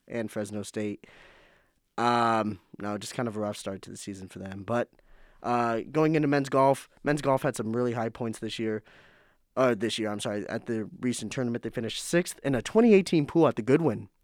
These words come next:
held in Stanford, California. It was the second tourna-, tournament on the year where Nevada's finished in the top ten.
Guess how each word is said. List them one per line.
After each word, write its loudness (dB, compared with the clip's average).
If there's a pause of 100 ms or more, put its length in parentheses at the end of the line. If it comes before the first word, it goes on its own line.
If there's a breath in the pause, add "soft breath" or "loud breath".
held 0
in -4
Stanford, -4
California. -4 (380 soft breath)
It -20
was -8
the -6
second 2
tourna-, 0 (120)
tournament 2
on 0
the 0
year 0
where -4
Nevada's -4
finished -8
in -4
the -8
top -6
ten. -8